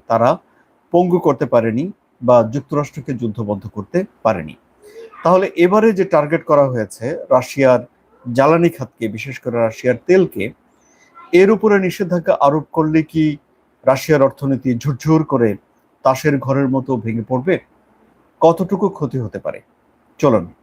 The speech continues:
এ বিষয় নিয়ে আলোচনা করি। যে দুটি বৃহত্তম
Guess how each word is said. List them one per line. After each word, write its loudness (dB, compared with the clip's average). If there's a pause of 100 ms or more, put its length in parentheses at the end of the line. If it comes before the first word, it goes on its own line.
(180)
এ -4
বিষয় -4
নিয়ে -4 (200)
আলোচনা -2
করি। -18 (2000)
যে 4
দুটি 2 (140)
বৃহত্তম 0